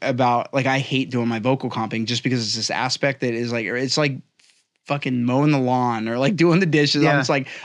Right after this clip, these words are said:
Speaker 1: I don't wanna do that aspect of it. Like, if I'm focusing on the energy and tracking it right, the last thing I wanna do is sit there and lift, sift through all the different takes and variations, slight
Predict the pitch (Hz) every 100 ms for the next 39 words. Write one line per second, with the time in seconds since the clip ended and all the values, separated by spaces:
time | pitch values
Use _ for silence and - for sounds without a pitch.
0 | - 143 123 147 156 160 160 135 127 120
1 | 120 127 - 120 113 110 113 117 135 131
2 | 160 175 170 156 135 120 127 131 139 127
3 | 113 120 117 131 123 120 131 120 - -
4 | _ - 131 131 151 139 131 123 123 113
5 | 123 123 117 117 120 _ _ _ - -
6 | 135 - 127 117 120 120 123 120 110 -
7 | 110 127 120 110 110 107 110 - 120 104
8 | 123 120